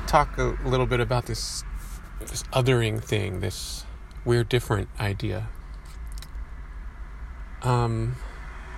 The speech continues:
I sometimes have encountered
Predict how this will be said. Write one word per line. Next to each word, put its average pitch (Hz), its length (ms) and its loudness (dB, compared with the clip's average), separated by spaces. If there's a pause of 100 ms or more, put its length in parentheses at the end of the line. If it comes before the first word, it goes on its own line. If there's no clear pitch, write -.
(1800)
I 139 60 0
sometimes 139 580 2
have 131 160 4
encountered 123 720 2